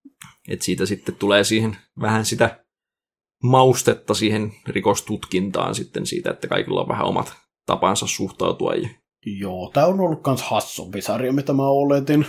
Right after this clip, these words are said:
Speaker 1: Mm.
Speaker 2: Ylipäätään niinku, nimenomaan se, että nämä poliisit koheloi tämänkin verran, niin se tuli vähän yllätyksenä.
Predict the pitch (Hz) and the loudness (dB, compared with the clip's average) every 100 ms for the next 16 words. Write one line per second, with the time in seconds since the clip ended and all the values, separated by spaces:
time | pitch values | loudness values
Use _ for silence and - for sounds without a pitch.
0 | - - 110 101 101 - 90 107 - 87 | -2 -4 -2 -2 -4 -6 -6 -6 -4 -2
1 | 95 98 98 101 110 123 - - 151 - | -2 -4 -4 -4 -4 -6 -6 -6 -6 -8
2 | - 117 127 131 139 120 113 107 113 104 | -12 -8 0 4 6 4 2 2 0 -2
3 | 104 120 113 117 - _ _ _ _ _ | -2 -2 0 0 -2 _ _ _ _ _
4 | 104 104 113 127 - 127 117 127 123 131 | -4 -2 -2 -4 -2 2 4 4 4 6
5 | 139 135 139 139 139 143 139 143 143 165 | 6 6 6 6 6 6 6 4 4 0
6 | - - - 120 101 113 104 104 127 127 | -8 -18 -10 -8 -4 -2 0 2 4 4
7 | 123 131 135 135 156 147 | 4 4 4 2 4 4